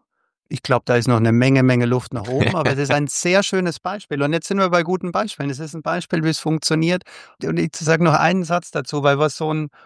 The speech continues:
Speaker 1: so ein für mich wichtiges Moment oder was für mich, wo ich verstanden habe, was einer der Hebel war, warum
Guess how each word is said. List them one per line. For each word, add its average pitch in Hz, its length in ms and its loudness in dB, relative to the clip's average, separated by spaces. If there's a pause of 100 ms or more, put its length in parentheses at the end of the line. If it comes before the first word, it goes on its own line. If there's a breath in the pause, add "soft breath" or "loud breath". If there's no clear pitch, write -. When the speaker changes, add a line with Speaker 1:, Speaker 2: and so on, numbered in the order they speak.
(140 soft breath)
Speaker 1:
so 156 240 0
ein 151 100 0
für 160 160 2
mich 196 260 -2
wichtiges 147 560 -4
Moment 147 560 0
oder 143 360 4
was 139 240 0 (500)
für 156 160 -2
mich, 170 340 -2 (400)
wo 151 200 -4
ich 143 100 -4
verstanden 170 600 -4
habe, 143 320 2
was 139 180 0
einer 160 640 0
der 139 160 2
Hebel 160 560 -2
war, 123 320 -2
warum 139 680 -2